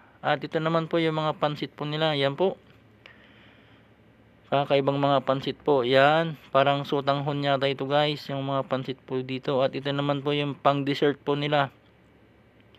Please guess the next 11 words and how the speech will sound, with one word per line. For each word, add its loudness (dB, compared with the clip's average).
Grabe, 4
mga 0
iba't -2
ibang 2
mga 2
uri 2
po -2
ng -4
pagkain 2
ng 0
mga 0